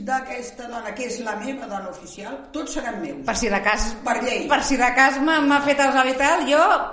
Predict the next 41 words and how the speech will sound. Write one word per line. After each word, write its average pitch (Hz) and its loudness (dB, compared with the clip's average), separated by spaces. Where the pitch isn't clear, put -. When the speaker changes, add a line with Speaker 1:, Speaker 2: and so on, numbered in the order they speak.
Speaker 2:
quedo 254 4
bé, 175 0
no? 277 -2
O 233 -2
sigui, 226 -2
Speaker 1:
Exacte. 220 -8
Speaker 2:
que 220 0
a 214 2
mi 233 -2
que 277 0
no, 247 0
que 233 0
no 226 0
em 220 -4
facin 226 4
Speaker 1:
I - -2
per 233 -2
Speaker 2:
quedar 220 6
Speaker 1:
les 196 4
heren-, - -12
i 202 -12
per 190 -6
les 185 -6
herències, 165 -6
és 156 -10
tot 165 -10
qüestió 196 -14
econòmica. 165 -6
Speaker 2:
Bueno, 254 4
no, - -2
clar, 214 -4
Speaker 1:
Herència 180 -6
Speaker 2:
clar. - -14
Speaker 1:
priva-, 165 -16
i, 156 -8
i 151 -16
Speaker 2:
Clar. 190 -8
Speaker 1:
priva. - -14
Speaker 2:
Llavors, 240 2
o 320 0
sigui, 208 2